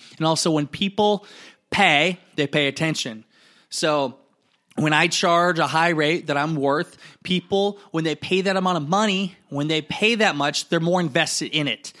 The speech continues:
But if they don't pay anything, then they're not as vested into it. So it, the more people are paying, the more they're gonna get value out of it. So learn that. When you're in business, I, I see people like, "Ah, I don't wanna charge that much. I don't feel comfortable."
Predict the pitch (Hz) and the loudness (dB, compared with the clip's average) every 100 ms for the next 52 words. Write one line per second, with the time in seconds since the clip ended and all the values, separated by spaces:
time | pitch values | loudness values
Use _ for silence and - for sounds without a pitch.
0 | - - 156 185 202 185 208 220 269 - | -10 -2 0 2 2 2 2 2 2 0
1 | 160 151 156 170 180 175 135 160 160 - | -2 -2 -2 0 0 0 -2 -2 -2 -2
2 | 151 202 196 120 110 - 170 151 - - | -2 -2 -4 -8 -6 -4 -4 -4 -10 -20
3 | - 175 160 180 226 262 233 247 240 226 | -6 -4 0 4 4 4 4 2 4 2
4 | 180 208 220 220 220 220 - - 165 180 | 4 4 4 4 2 0 -4 -2 0 2
5 | 202 190 185 180 165 147 151 156 165 143 | 2 2 2 0 0 0 2 4 2 0
6 | 117 117 - - 170 156 147 - - - | 0 -4 -8 -2 0 2 -2 -10 -20 -10
7 | 147 175 220 208 123 117 135 156 180 190 | 0 2 4 2 0 -2 -4 -2 0 0
8 | 165 147 147 127 135 117 151 - 180 - | 0 -2 -4 -4 -4 -4 -6 -6 -6 -6
9 | 147 143 151 - 196 190 180 165 - 170 | -6 -4 -6 -6 -4 -2 -4 -4 -2 -2
10 | 160 156 156 147 156 165 160 160 - 175 | -2 -2 -2 -2 -2 -4 -4 -6 -4 -4
11 | 156 143 123 - | -4 -4 -6 -8